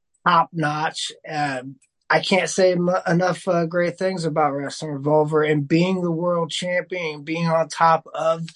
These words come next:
the wrestling, uh, the Wrestling Revolver Hill is a honor and a privilege and a pleasure of mine that I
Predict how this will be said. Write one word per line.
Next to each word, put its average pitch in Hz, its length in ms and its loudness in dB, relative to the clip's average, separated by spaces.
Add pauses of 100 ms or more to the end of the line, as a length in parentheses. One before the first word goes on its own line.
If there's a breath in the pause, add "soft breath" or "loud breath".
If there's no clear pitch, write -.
(320 loud breath)
the 175 100 0
wrestling, 165 580 0 (160)
uh, 156 220 0
the 151 100 0
Wrestling 160 520 0 (120)
Revolver 156 480 -4
Hill 170 300 -2
is 151 240 -4
a 143 220 -4 (100)
honor 160 340 0
and 156 240 -8
a 139 100 -10
privilege 170 640 -4
and 156 100 -12
a - 180 -20
pleasure 165 380 4
of 139 140 -2
mine 147 380 -2 (320 loud breath)
that 156 120 2
I 135 100 0